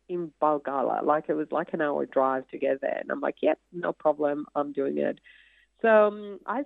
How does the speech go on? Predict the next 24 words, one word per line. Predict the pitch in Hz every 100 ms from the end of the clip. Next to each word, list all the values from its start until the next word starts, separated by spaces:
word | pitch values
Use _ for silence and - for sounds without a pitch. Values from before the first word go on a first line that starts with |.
| -
sta-, | 208 185 -
um, | 185 180 170 -
I | 180
started | - 180 175
at | -
Oroton, | 160 165 175 180 - - 214 254 -
and | 202
I |
remember | 190 196 226 226
asking | 175 - 175
for | -
a | 160
day | - 156
off | 151 147
to | -
go | 147 147
and | 147
get | 143 -
graduated. | 147 147 170 135 139 -
Like, | 151 147 -
I |
think | 147 156 165
I | 156
was | 143